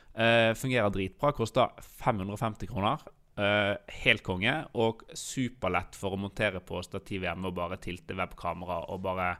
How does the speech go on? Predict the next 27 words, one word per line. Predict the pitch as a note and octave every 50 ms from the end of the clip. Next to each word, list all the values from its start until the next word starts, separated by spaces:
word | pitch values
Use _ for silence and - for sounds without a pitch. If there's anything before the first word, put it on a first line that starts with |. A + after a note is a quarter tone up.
| - - - - - - - - - - - -
eh, | - - G2+ G2 F#2 F2 F2+ F2+ F2+ F2 F2+ F2+ F2+ F2+ F#2
sånn. | F#2 - C#3+ D#3 F#3 F#3+ - - _ -
Og | B2 B2 B2
så | - - C#3 B2+
er |
det | B2 A#2
en | B2 B2+
superkul | - - - - D3 C#3 B2 - - G2+ F2+ - - F#2+ F#2+ G2 G2
feature | - - A#2 G#2+ - - F#2+ G2 F#2
som | - - G2+ F#2+ F#2 F#2
jeg | F#2 F#2 F#2 F#2 F#2 F2+ - -
skjønte | - - G2 F#2+ F#2 - - -
etter | G2 - - -
jeg | B2 A2 F#2
hadde | F#2 F#2
kjøpt | A2+ - -
det, | - A#2+ D3+ - - - - - - _ - _ _ _
og | - A2+
det | A2+ A#2+ A#2+ - - -
er | G#2+ A2 A#2 A#2+ A2+ - - _
at | G#2+ G2+ - -
du | - F#2
kan | F2+ G#2 F#2+
skyte | F2 - - F#2 F2+ E2+ - - G2 G2 F#2+ F#2+ G2 - - _ _ _ F#2
i | F#2 F#2 F#2
ni | F#2 F#2 F2+ E2+ D#2+
seksten. | - - E2+ E2+ - - E2+ F2+ F2